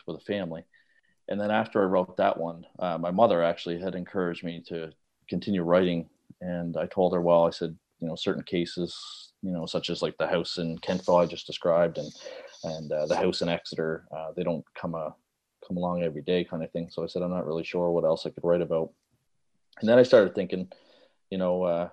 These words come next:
about my two passions, which is law enforcement and, uh, the paranormal. And then I thought, you know, maybe it'd be kinda cool to write a book about, um, law enforcement experience with the paranormal. And there was a couple of books already out about it. Uh,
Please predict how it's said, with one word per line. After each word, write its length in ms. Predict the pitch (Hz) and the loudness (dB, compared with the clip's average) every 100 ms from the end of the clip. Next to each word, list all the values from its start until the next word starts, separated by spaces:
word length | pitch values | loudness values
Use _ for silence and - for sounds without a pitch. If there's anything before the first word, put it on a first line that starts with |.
| _ | _
about 180 | 92 90 | -2 -2
my 80 | 78 | -2
two 180 | - 90 - | -6 -10 -2
passions, 460 | 82 87 - 90 | 0 0 -2 -6
which 160 | 85 - | -6 -8
is 220 | 82 - | -10 -8
law 160 | 85 82 | -6 -6
enforcement 600 | 85 78 80 - 82 85 78 | -6 -6 -6 -8 -12 -12 -12
and, 300 | 78 80 80 | -12 -12 -10
uh, 220 | 78 80 - _ _ | -10 -10 -14 _ _
the 60 | - | -12
paranormal. 640 | 87 76 69 82 113 90 73 _ _ _ _ _ _ | -8 -6 -6 -6 -6 -10 -14 _ _ _ _ _ _
And 100 | - | -14
then 60 | 76 | -10
I 60 | 76 | -6
thought, 300 | 82 80 80 - _ _ - | -2 -2 -2 -8 _ _ -14
you 80 | 87 | -8
know, 240 | 82 90 - - | -6 -8 -10 -12
maybe 160 | 85 | -8
it'd 120 | 85 78 | -8 -8
be 80 | |
kinda 240 | 78 98 80 | -6 -4 -4
cool 260 | - 95 | -2 -2
to 180 | 90 85 - - | -2 -6 -10 -4
write 180 | 92 82 | -2 0
a 40 | |
book 260 | 76 87 - - | 0 -2 -4 -10
about, 300 | 82 80 76 _ _ _ _ _ - - | -4 -4 -6 _ _ _ _ _ -20 -10
um, 280 | 78 67 53 55 | -8 -8 -10 -6
law 160 | 85 90 | 0 0
enforcement 460 | 90 90 - 67 | 0 -4 -4 -10
experience 420 | - - 185 139 - | -14 2 4 4 0
with 100 | - | -12
the 160 | - | -4
paranormal. 460 | 87 85 85 85 87 _ | -2 -2 -2 -4 -6 _
And 260 | 127 123 - _ - | -2 -2 -8 _ 6
there 120 | 147 | 6
was 140 | 147 | 6
a 60 | 143 | 2
couple 400 | - - 135 107 | 2 4 8 8
of 80 | 95 | 6
books 260 | 98 - | 4 4
already 360 | 98 92 85 87 | 6 6 4 2
out 180 | 90 - _ _ - | 0 -2 _ _ -2
about 220 | 92 90 | 0 2
it. 200 | 117 - - | 0 -2 0
Uh, 300 | 95 92 92 | 2 4 0